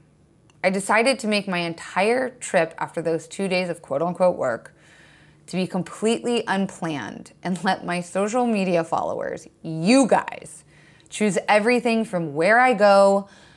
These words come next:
to where I stay, what I eat, and the social activities I choose. I don't wanna go into too much detail since I'm making a YouTube video about it,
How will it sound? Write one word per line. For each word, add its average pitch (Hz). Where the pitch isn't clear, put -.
to 160
where 180
I 247
stay, 165
what 151
I 277
eat, 220
and 170
the 151
social 175
activities 156
I 147
choose. -
I 185
don't 277
wanna 277
go 262
into 214
too -
much 247
detail 240
since 196
I'm 175
making 170
a 160
YouTube 175
video 185
about 185
it, 190